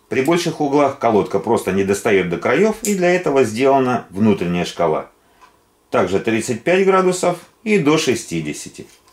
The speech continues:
Ну, давайте, например, установим угол пятьдесят пять градусов. А вот теперь малку прикладываем к шаблону, устанавливаем колодку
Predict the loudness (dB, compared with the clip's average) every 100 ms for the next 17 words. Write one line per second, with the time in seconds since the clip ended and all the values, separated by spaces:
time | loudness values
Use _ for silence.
0 | -2 0 2 2 2 0 2 2 4 2
1 | 0 0 0 -2 -4 -6 -2 -2 -2 -4
2 | -4 -2 -2 -2 -2 -2 0 0 0 -4
3 | -6 -8 -12 _ _ -16 -2 0 2 -2
4 | -2 -2 -4 -12 _ 0 0 0 -2 -2
5 | 0 0 0 -2 -4 -2 -2 2 2 2
6 | -4 -8 _ _ -12 -4 0 0 0 0
7 | -2 0 0 0 -2 -8 -12